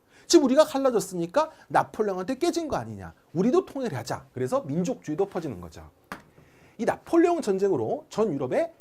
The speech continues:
자유주의와 민족주의가 확산됐었는데, 이걸 탄압하고 그 전으로 돌아가자는 겁니다. 당연히, 자, 빈처지에 대한 저항이 일어나겠죠. 독일에서 학생조합, 브루센샤프트라고 하는데, 이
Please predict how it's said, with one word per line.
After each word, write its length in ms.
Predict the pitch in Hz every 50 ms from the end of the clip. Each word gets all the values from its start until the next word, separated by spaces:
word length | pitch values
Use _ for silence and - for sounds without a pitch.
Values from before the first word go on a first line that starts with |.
| - _
자유주의와 680 | - - - 220 302 294 - 285 254 254 254 269 285 254
민족주의가 680 | 147 117 131 151 185 - 339 - - - 285 277 -
확산됐었는데, 800 | 233 - - 240 202 147 123 - 110 101 107 131 196 160 101 - - _ _ - -
이걸 260 | 147 190 254 247 220
탄압하고 640 | - - 214 202 - - - 110 175 262 - - -
그 160 | - - 240
전으로 380 | - - - 90 - 208 320 -
돌아가자는 460 | - 151 139 - 113 98 95 92 87
겁니다. 380 | 82 80 82 80 80 78 76 _ _ _ _ _ _ _ _ _ _ _ _ _ _ _ _
당연히, 500 | - 226 254 302 277 190 202 294 320 - _ _ _
자, 180 | - 151 - -
빈처지에 580 | - 240 294 330 - - 285 285 226 262 247
대한 300 | 202 233 262 320 320 - _
저항이 340 | - - 147 220 302 302 277
일어나겠죠. 580 | 226 185 147 123 98 98 85 _ - 98 78 - _ _ _ _ _ _ _ _ _ _ _ _ _ _ _
독일에서 680 | - 202 233 277 277 262 233 - - 117 156 262 302 - _
학생조합, 680 | - - - _ - - 330 339 277 - - 123 90 - _ _ _
브루센샤프트라고 840 | - 139 170 208 208 294 302 294 311 294 - 247 - 202 208 151
하는데, 440 | 135 113 98 104 147 156 107 82 78 _ _ _ _ _ _ - _
이 180 | - 208 240